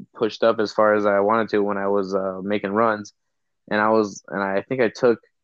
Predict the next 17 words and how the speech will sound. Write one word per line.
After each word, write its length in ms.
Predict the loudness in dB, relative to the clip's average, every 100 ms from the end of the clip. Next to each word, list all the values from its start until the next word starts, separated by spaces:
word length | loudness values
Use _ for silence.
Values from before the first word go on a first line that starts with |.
| _ _ -6
at 120 | -2
that 240 | 0 0 0
point 300 | -2 -2 -2
every 180 | 0 0
single 360 | -2 0 0
card 440 | 0 2 2 2 -2
from, 280 | -6 -6 -10 _
that 160 | -6 -2
I 100 | -2
could 180 | -4 -4
find 320 | -2 0 0
in, 200 | -2 0
within 360 | 0 2 -2
arm's 380 | -2 -2 0 -2
reach 300 | -2 -2 0
of 140 | 0 0
everybody, 580 | 2 4 4 4 2